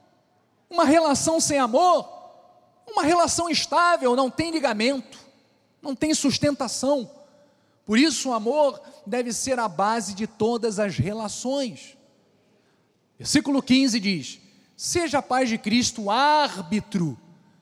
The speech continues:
em vosso coração, a qual também fostes chamados em um só corpo, e sede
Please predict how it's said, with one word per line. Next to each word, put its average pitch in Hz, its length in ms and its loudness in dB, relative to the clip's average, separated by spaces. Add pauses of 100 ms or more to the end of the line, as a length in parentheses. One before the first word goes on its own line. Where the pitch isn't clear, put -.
(400)
em 233 200 -4
vosso 220 560 -2
coração, 208 840 -2 (680)
a 156 140 -8
qual 240 800 0
também 240 300 0
fostes 269 480 -2
chamados 240 880 -2 (200)
em 247 240 0
um 359 120 -4
só 339 200 0
corpo, - 480 -2 (1040)
e 277 120 2
sede 220 680 0